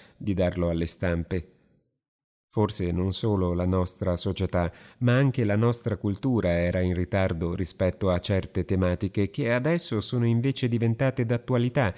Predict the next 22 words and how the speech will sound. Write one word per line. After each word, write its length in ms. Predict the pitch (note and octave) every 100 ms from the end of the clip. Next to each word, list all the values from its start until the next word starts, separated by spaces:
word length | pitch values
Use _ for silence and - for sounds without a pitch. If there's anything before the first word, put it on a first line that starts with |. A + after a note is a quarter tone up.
| - -
e 220 | - G2+
che 240 | - G2 F2+
figurano 640 | - F#2 G#2 G#2+ F#2 F2+
perfino 520 | F2+ F2+ - C3 G#2+
nei 200 | D#2+ E2+
programmi 500 | E2 F#2 F#2 G2 G2
scolastici 840 | F2 - F2 F2+ - A2+ - F#2 D#2
degli 220 | E2 E2
istituti 500 | F2+ G2+ F2 F2+ F2+
superiori. 640 | - F2 G2 A2+ F#2 D#2+ D#2 _ _ _ _ _ _ _ _ _ _ _ _ _ _ _ _ _
A 120 | C#3+
pagina 460 | D#3 D3+ C#3+ B2+ A#2+
cinquantacinque 920 | C3+ A#2+ C3+ B2 C3 D3+ C#3+ B2+ A2
del 220 | G#2 G2
suo 180 | C3+ B2+
libro, 420 | C#3 A2 A2 -
Panikkar, 560 | C#3+ D3 C#3 C3 G#2 F2+
di 180 | G2+
fronte 420 | A#2 C#3 C3 A#2+ A2
all'Himalaya, 800 | G#2+ A#2+ B2+ B2+ A2 G#2+ G#2 -
le 200 | A#2+ F#2
dice: 440 | E2 - E2+